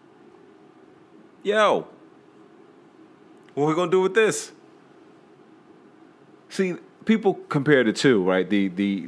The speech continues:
the super, super duper, um, what are they called? Hoteps. Try to equate the two, you know, Michael Jackson and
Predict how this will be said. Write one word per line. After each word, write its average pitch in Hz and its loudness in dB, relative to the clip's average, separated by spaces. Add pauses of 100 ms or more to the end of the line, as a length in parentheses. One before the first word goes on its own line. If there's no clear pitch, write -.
the 104 -4
super, 120 -2 (640)
super 135 -2
duper, 107 0 (1600)
um, 85 -2 (840)
what 113 0
are 101 0
they 92 -2
called? 131 -2
Hoteps. - -4 (2250)
Try 131 0
to 113 0
equate 156 -2
the 117 -6
two, - -4 (120)
you 104 -4
know, 73 -4 (320)
Michael 95 -4
Jackson 87 -2
and 76 -8